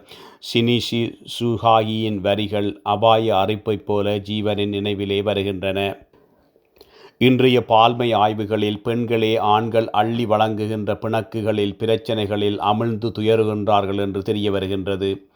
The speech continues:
இக்கதை முடிவிலே ஹென்னா தனக்கும் லியோனிக்குமான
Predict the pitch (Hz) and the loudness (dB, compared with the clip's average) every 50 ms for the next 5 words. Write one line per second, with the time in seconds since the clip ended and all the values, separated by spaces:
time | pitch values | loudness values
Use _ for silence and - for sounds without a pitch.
0 | _ _ _ _ _ _ _ _ _ _ _ _ _ _ _ _ _ - 120 104 | _ _ _ _ _ _ _ _ _ _ _ _ _ _ _ _ _ -2 -2 -2
1 | - - 120 123 127 131 131 123 120 117 120 110 113 107 110 110 110 107 110 113 | 2 4 4 4 6 4 2 2 0 -2 -2 -2 -2 -2 0 0 0 0 0 -2
2 | 110 113 113 110 110 110 110 110 117 107 107 110 104 - - 113 107 110 104 101 | -2 0 0 2 4 4 4 2 0 0 0 0 -2 -2 -6 -6 -4 -4 -2 -2
3 | 101 107 107 110 110 107 101 - - 107 104 104 104 104 104 | -2 0 0 -2 -2 -4 -6 -6 -6 0 2 2 2 2 0